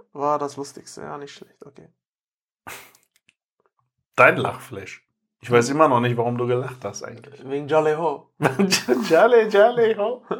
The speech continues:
Speaker 1: <laughs> Ganz genau wegen dem. <laughs>
Speaker 2: Geil, ey.
Speaker 1: Ähm, okay, dann frage ich dich die nächste Frage. <clears throat>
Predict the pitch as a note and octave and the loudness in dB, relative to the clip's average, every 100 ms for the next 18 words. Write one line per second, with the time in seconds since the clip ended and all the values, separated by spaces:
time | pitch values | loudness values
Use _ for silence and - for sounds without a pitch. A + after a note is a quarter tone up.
0 | F3+ E3 - A#3 - - - - - - | -8 -12 -2 2 2 0 -2 -2 -10 -20
1 | - D#3+ D#3 F#3 F3+ E3+ E3 D3+ D#3 C3+ | -8 -6 -4 -2 0 2 2 2 -2 -2
2 | - - - _ - - G3 - G#3+ G3+ | -16 -20 -20 _ -6 -4 -4 2 4 6
3 | G3+ - G#3+ - - - - E4 C#4 - | 4 4 0 -2 -10 -10 -12 -8 -4 -4
4 | - - - A#2+ A2+ G#2+ G#2 B2 - _ | -6 -12 -6 -4 -4 -8 -12 -18 -20 _
5 | _ _ _ - F#3+ G3 G#3 G#3 G#3+ G#3+ | _ _ _ 2 6 6 6 0 -6 -6
6 | - G#3 D4 G3 F3 E3+ G3 G3 F#3+ F3+ | -2 0 2 0 0 -2 -4 -4 -10 -10
7 | F#3 F#3 F#3 F3+ G3 F3 - A#2+ A2+ A2+ | -8 -6 -6 -6 -8 -10 -8 -8 -8 -12